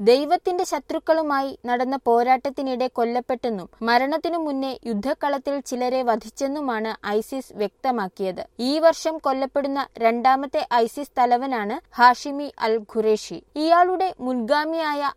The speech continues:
അബു ഇബ്രാഹിം അൽ ഹാഷിമി അൽ ഖുറേഷി ഫെബ്രുവരി മൂന്നിന് സിറിയയിൽ യു എസ് നടത്തിയ ആക്രമണത്തിൽ കൊല്ലപ്പെട്ടിരുന്നു. തുർക്കി അതിർത്തിയോട് ചേർന്നുള്ള വടക്കൻ ഇദ്ലിബ് പ്രവിശ്യയിൽ ഒളിച്ചു കഴിഞ്ഞിരുന്ന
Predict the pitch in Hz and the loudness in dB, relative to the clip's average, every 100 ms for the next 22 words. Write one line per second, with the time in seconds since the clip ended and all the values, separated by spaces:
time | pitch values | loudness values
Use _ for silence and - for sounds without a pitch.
0 | - 220 214 285 - 247 226 269 254 277 | -2 -2 -2 -4 -6 -8 0 0 0 -4
1 | 240 - 233 277 - 254 254 277 262 269 | -6 0 0 0 0 0 0 -4 -8 -8
2 | - - 233 262 220 269 269 240 - 214 | -8 0 0 0 -2 -4 -2 -2 -4 -8
3 | 302 _ 269 240 240 330 330 339 311 226 | -10 _ -2 0 0 6 6 6 -4 -4
4 | 233 262 285 277 214 - - 277 294 311 | -2 0 0 -2 -4 -8 -4 -2 0 2
5 | 320 320 - 240 262 302 311 285 277 269 | 0 -2 -4 -2 0 -2 -4 -6 -6 -4
6 | 294 294 233 226 - 277 277 185 196 226 | -2 -2 0 -2 -2 -4 -4 -6 -6 -6
7 | - 214 233 - 233 202 175 170 - - | 0 0 0 -2 -2 -2 -4 -10 -8 0
8 | 330 - 392 392 359 320 302 330 320 311 | 0 0 2 6 6 4 0 4 4 4
9 | 285 277 269 285 277 262 220 220 233 247 | 0 0 0 0 0 0 2 4 4 0
10 | 302 285 - 233 208 277 311 - _ 254 | -4 -4 -8 -8 -4 -2 -4 -6 _ -2
11 | 247 254 - 277 285 - 240 262 - 339 | -2 -2 -4 -2 -4 0 2 2 -2 -4
12 | 285 277 269 277 | -2 -2 -2 -4